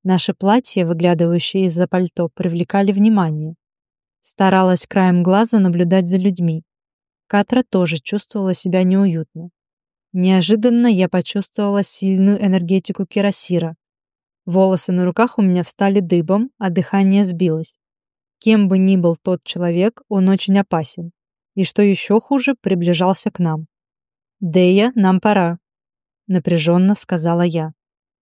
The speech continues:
"Подожди минутку", отмахнулась она. "Это, кстати, мои подруги из академии, Равена и Катра".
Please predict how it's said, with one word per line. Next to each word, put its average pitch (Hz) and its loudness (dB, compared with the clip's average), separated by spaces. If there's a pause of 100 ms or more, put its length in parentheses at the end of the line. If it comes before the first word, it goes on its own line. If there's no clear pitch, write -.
(260)
"Подожди 202 0
минутку", 185 -2 (680)
отмахнулась 185 0
она. 170 0 (720)
"Это, 233 -2
кстати, 233 0 (180)
мои 214 2
подруги 220 0
из 240 -2
академии, 175 0 (380)
Равена 180 0 (240)
и 330 -6
Катра". 180 -4